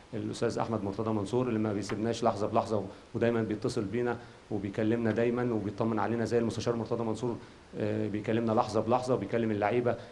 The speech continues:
وبيحسهم طبعًا على الفوز ب-، في هذه المباراه. وطبعًا موفر لنا إقامة جميلة جدًا هنا مع نجوم نادي الزمالك، وبيتكلم دايمًا معانا أول بأول عن طبعًا هذا اللقاء.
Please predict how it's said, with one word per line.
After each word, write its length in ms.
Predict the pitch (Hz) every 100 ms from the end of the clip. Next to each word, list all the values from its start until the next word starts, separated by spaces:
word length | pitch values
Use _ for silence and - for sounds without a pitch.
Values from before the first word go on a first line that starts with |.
| - 110
وبيحسهم 440 | 101 110 104 117
طبعًا 260 | 113 113 104
على 160 | 107
الفوز 400 | 104 - 120 107
ب-، 20 | 92 104 98
في 60 | 104
هذه 180 | 104 120
المباراه. 480 | 113 98 113 135 135 - - -
وطبعًا 840 | 113 120 120 127 113 110 123 123 117
موفر 420 | 110 107 107 113
لنا 260 | 117 123 107 - - - - - - -
إقامة 460 | 127 127 123 120
جميلة 300 | 110 110 117
جدًا 260 | 110 117 107
هنا 200 | 107 117
مع 140 | 107
نجوم 240 | 107 107 117
نادي 240 | 110 113
الزمالك، 520 | 104 87 101 113 123 117 -
وبيتكلم 640 | 117 110 110 110 123 120 113
دايمًا 340 | 117 113 110 110 - -
معانا 380 | 101 104 120 117
أول 300 | 117 113 110
بأول 520 | 110 113 123 131 123
عن 440 | 104 113 113 107 101
طبعًا 540 | 117 110 110 110 110 107
هذا 240 | 113 107
اللقاء. 460 | 101 98 120 -